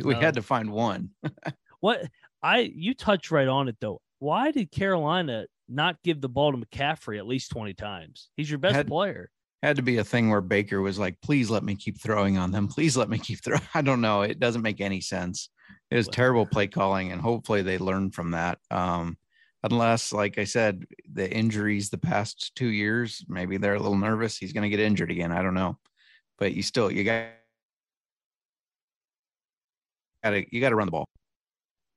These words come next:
Speaker 2: Yeah, no, it, it, absolutely. Baker can't be dropping back forty times, uh, for that offense to click, it, it feels like this number, why the Giants are favored, is because people wanna believe in Daboll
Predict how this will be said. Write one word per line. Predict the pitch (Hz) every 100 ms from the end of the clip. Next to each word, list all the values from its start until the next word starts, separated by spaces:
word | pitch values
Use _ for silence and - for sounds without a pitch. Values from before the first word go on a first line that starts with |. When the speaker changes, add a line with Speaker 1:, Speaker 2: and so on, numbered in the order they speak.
| _
Speaker 2:
Yeah, | 135 135 - _ 131
no, | 127 110
it, |
it, | 110 107 107 98 110 - _ _ _
absolutely. | 127 127 - 117 113 98 98 123
Baker | 123 - 107
can't | 127 113
be | 110 107 92 -
dropping | 113 104 104
back | 104 104 -
forty | 107 101
times, | 95 104 101 92 92 - - _ _ _
uh, | 110 107 95
for | - 107
that | 107
offense | 104 101 - 98 -
to | 95
click, | - 107 98 90 - _ _ _ 151
it, | 156 147
it | 147
feels | 214 220 180
like | 175 156
this | 156 -
number, | 131 139 143 135
why | 131 131
the | 107
Giants | 117 113 123 110
are |
favored, | - 107 113 120 120 113 _ _ _
is | 123
because | 113 123 131 107
people | - 147 127 123
wanna | 120 120 107
believe | 110 113 113
in | 107 98
Daboll | 104 110 113 113 113